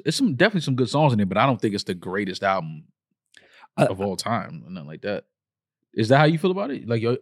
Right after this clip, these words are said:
Speaker 1: where you at with the album? 'Cause I feel like I came in and y'all was playing it.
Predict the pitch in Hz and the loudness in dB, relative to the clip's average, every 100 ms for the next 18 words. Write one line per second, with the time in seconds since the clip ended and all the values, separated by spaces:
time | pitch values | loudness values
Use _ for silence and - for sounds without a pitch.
0 | - _ _ - 170 339 277 202 127 107 | -10 _ _ 6 8 10 8 6 4 2
1 | 104 90 85 90 123 165 190 190 160 135 | -2 -2 -4 -6 2 2 6 6 6 2
2 | 147 180 180 170 165 139 143 147 143 147 | 0 2 2 4 4 6 6 4 2 2
3 | 127 117 120 | 4 4 0